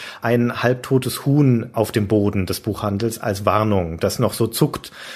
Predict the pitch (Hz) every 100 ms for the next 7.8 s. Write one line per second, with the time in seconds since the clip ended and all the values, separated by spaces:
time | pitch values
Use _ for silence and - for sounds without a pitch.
0 | - - 107 123 120 120 113 110 160 131
1 | 123 143 127 120 113 113 127 123 113 104
2 | 110 113 - 123 120 117 - 123 117 123
3 | - - 160 170 202 196 180 180 175 165
4 | - 226 170 110 - - - 139 131 127
5 | 131 123 131 120 123 123 - 110 117 117
6 | 117 - 117 120 107 - 127 117 107 110
7 | 107 - 120 95 87 98 -